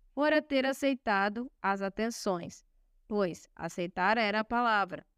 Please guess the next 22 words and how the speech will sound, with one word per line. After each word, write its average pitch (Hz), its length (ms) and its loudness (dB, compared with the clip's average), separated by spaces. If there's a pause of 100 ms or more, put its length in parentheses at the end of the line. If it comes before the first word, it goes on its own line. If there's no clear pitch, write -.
(160)
de 196 160 -6
duas 294 360 -2
jovens 254 480 2
ao 254 100 2
mesmo 240 320 -4
tempo. - 300 -14 (1500)
Depois 233 360 0
de 277 120 0
um 277 60 2
breve 240 300 2
combate, 220 580 0
porém, 190 440 0 (400)
Charles 277 420 4
Hayter 240 520 0 (100)
parecia 247 460 0
abandonar 226 600 0
a 190 100 0
arena. 190 440 -6 (580)
Três 208 360 0
dias 214 380 0
se 175 140 -8
passaram 220 640 0